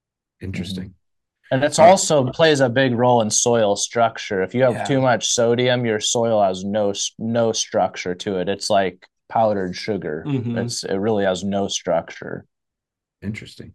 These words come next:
Speaker 1: Okay. This is good for me 'cause I see a lot of different soil tests come back. So when I see 'em come back, this is helping my education too and how I can recommend things to people.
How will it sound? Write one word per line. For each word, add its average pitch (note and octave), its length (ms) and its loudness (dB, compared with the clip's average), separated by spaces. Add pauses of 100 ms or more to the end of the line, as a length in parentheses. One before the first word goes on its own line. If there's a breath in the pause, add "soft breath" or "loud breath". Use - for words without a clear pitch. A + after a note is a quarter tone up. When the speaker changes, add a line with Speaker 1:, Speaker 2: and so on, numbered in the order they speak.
(120)
Speaker 1:
Okay. A2+ 300 -10 (480)
This C#3+ 100 2
is D3+ 80 -2
good D3 200 0
for C#3 80 -2
me C#3+ 120 0
'cause B2+ 140 -2
I C3+ 80 -2
see C3+ 160 -4
a A#2 60 0
lot A2+ 200 0
of G#2 60 -2
different A2 340 -6
soil G#2 180 -2
tests G#2 260 -4
come G#2 200 -2
back. G2+ 280 -4
So F2+ 400 -6 (460 soft breath)
when G2+ 140 -6
I - 20 -6
see G#2 160 -4
'em G2+ 80 0
come G2 180 -4
back, F#2+ 200 -6
this G2 100 -8
is F#2 120 -10
helping F#2 320 -8
my F2+ 260 -6
education E2+ 560 -8
too G2 200 -2
and F2 100 -8
how E2+ 160 -8
I E2 60 -10
can E2 180 -10
recommend E2 400 -12
things F2 220 -14
to - 80 -20
people. G2+ 360 -14